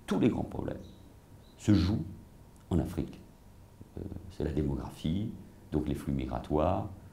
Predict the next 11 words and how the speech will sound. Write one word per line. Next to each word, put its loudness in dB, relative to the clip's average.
les 4
énergies 2
renouvelables, 2
c'est-à-dire -4
la -2
lutte -4
contre -6
le -2
réchauffement, -6
euh, -2
climatique, -4